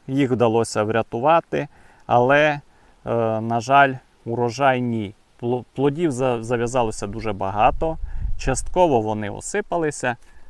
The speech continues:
а частково вони висохли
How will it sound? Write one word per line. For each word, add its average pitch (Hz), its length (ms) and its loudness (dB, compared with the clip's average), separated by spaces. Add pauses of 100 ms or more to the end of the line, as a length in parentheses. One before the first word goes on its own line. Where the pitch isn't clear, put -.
(180)
а 180 200 -4
частково 143 680 -4
вони 127 460 -6 (920)
висохли 120 800 -4